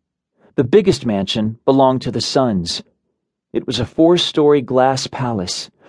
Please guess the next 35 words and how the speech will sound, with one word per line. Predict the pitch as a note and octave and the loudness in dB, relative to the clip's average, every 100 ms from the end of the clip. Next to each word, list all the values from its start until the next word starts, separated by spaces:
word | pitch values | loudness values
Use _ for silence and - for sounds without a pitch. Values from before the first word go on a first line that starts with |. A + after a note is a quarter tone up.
| - | -14
split | - - E3 E3 | -12 -2 2 2
down | F3 D#3+ D#3 | 4 2 2
the | |
middle | C#3 C#3+ D#3 C#3+ | 2 4 4 4
like | B2+ | 2
a | A2 | 0
dollhouse | F#2+ C3 C3 A#2 G2 F2+ F2+ - - - | 2 4 4 2 -2 -4 -6 -12 -12 -6
so | E3 | 0
that | C#3 C3 | 0 0
the | |
family | B2 C#3+ D3 C#3+ B2+ | 0 0 0 0 -2
inside | A2 - C3+ A#2 G2+ G2 | -2 0 2 4 0 -2
was | A#2 - - | -6 -8 -2
always | G#2+ G2+ A#2 A2 | -2 0 -2 -4
visible. | G#2+ G2 F#2+ E2+ E2+ _ _ _ _ _ _ _ _ F3 D#3 | -8 -6 -6 -6 -8 _ _ _ _ _ _ _ _ -10 0
At | D3 C3+ | 0 2
night, | E3+ C#3 G2 - _ _ | 2 2 -2 -10 _ _
the | C3+ | -6
Sun | - - F3 F3 | -4 0 2 2
House, | G2+ E2 D#2 - - - _ | -2 -4 -6 -10 -12 -18 _
true | - D#3+ C#3+ | -6 -2 -2
to | B2+ G2 | 0 -4
its | - A#2+ | -2 -2
name, | B2+ F#2+ D#2+ F#2 _ _ _ | 0 -2 -4 -10 _ _ _
blotted | - C3+ C3 A#2+ | -2 2 4 2
out | C3 G2+ F2 | 2 0 -2
the | - | -10
stars, | G#2 - - C#3+ F#2 A#1 - - _ _ _ _ _ _ - | -8 -6 -4 -2 -4 -6 -10 -12 _ _ _ _ _ _ -4
tossing | C#3+ C#3 C#3+ C3 | 0 0 -2 -4
its | A2 - | -4 -8
white | A2 B2+ B2 | -2 -2 -2
shadow | - C#3 A#2 F2+ E2 | -2 -2 -2 -4 -6
across | - A2+ G#2 | -8 -10 -8
the | - F#2+ | -8 -6
water. | G2 F#2+ F2 - | -4 -6 -10 -16